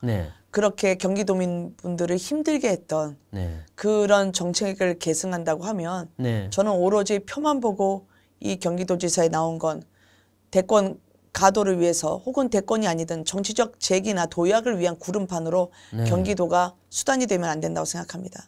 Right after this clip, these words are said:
Speaker 1: 아, 그렇죠.
Speaker 2: 경기도민은 그
Speaker 1: 음.
Speaker 2: 누구를 위한 발판이 돼서도 안 되고
Speaker 1: 네.
Speaker 2: 그 누구를 위해서도 이용당해서는 안 된다고 저는 생각을 해요.
Speaker 1: 네. 근데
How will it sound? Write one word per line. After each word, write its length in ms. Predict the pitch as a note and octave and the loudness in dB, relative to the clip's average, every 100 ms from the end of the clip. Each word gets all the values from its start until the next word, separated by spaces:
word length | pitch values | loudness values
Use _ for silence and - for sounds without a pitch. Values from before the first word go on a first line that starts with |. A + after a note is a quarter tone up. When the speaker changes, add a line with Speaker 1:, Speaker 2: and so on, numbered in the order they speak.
| _ | _
Speaker 1:
아, 340 | G2+ F#2+ F#2 - | -8 -6 -8 -10
그렇죠. 240 | G#2 C#3+ | -8 -2
Speaker 2:
경기도민은 680 | G#3+ G#3+ G3+ F#3+ F#3 G3 F#3 | 0 2 2 2 0 -2 -2
그 120 | A#3+ | 0
Speaker 1:
음. 60 | B3 | 0
Speaker 2:
누구를 400 | G#3+ A3+ A#3+ G3+ | 0 0 0 0
위한 280 | F3+ F3 F3 | 0 -2 -2
발판이 420 | - E3+ A#3 A3 | -4 -4 -2 -2
돼서도 340 | F#3 E3 F3+ F#3 | -2 0 2 2
안 200 | D#3+ E3 - | 0 -10 -8
되고 340 | E3 E3 F3+ F3 - | -8 -4 -6 -8 -12
Speaker 1:
네. 220 | A#2+ G#2+ F2+ | -8 -6 2
Speaker 2:
그 160 | C#4+ | 2
누구를 800 | A#3+ G#3 A3 B3+ A#3+ A#3+ F#3+ - - - | 4 0 0 0 0 0 0 -2 -12 -8
위해서도 840 | G3 A3 G#3 G#3 F#3+ D#3+ E3+ E3 _ _ _ _ _ - | -2 2 2 0 0 0 -2 -6 _ _ _ _ _ -4
이용당해서는 880 | G#3 G#3+ G3 F3 E3 D#3+ - D3+ - | 0 2 4 4 4 0 -2 -6 -6
안 120 | D3 | -6
된다고 300 | D#3+ D#3 C#3+ | -4 -4 -8
저는 160 | - D3 | -8 -12
생각을 320 | E3 E3+ D3+ | -10 -10 -10
해요. 200 | D#3+ - _ - | -12 -16 _ -2
Speaker 1:
네. 300 | B2 G2 D#2 _ - - - - | 0 0 -4 _ -20 -20 -20 -8
근데 140 | - | -6